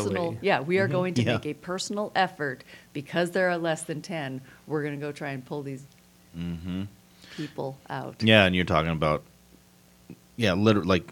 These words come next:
Speaker 3: Eric just said, literally taking them and removing them because
Speaker 2: By hand.
Speaker 3: by hand, 'cause we,
Speaker 1: Mm-hmm.
Speaker 3: okay, we know the story. They g-, they, they get there, and the people, it's awful,
Speaker 2: It's
Speaker 3: and it's in the
Speaker 2: so
Speaker 3: Bible,
Speaker 2: awful.
Speaker 3: but the people want to gang rape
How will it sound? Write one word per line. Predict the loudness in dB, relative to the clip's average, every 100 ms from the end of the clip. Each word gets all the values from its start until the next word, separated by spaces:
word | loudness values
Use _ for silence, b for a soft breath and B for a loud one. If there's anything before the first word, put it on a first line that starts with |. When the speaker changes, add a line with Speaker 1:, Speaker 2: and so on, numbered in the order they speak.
| -2
Speaker 3:
Eric | 2 2
just | 0 0
said, | 0
literally | 4 6 6 4 0 -6 -14 -8
taking | 2 4 4 2
them | 0 0
and | 0 0
removing | 0 -2 -2 2 2 2 -4
them | -4 -6 -6
because | -6 -6 0 0 0 0
Speaker 2:
By | 0 0
hand. | 0 -4 -6 -2
Speaker 3:
by | 2 4
hand, | 4 2
'cause | 0
we, | 0
Speaker 1:
Mm-hmm. | 0
Speaker 3:
okay, | -2 -2
we | 2 6
know | 8
the | 6
story. | 4 0 0
They | 0 -2
g-, | -4 -6
they, | 0 0
they | 4 2
get | 4 0 2
there, | 2 2 -2
and | -4 -4 -4 -6 -8
the |
people, | -4 -2 0 0 0 -4 B B B B B -12
it's | -8
awful, | -6 -6 0 4 4 2 -10
Speaker 2:
It's | -10 -8 -6 -2
Speaker 3:
and | -2
it's | 0 2
in | 2
the |
Speaker 2:
so | 4
Speaker 3:
Bible, | 6 6 6 6
Speaker 2:
awful. | 2 -4
Speaker 3:
but | 0
the | 0
people | 6 6 6 2
want | 2 0 0 0
to | -4
gang | -2 0 2 0 -2
rape | 2 2 0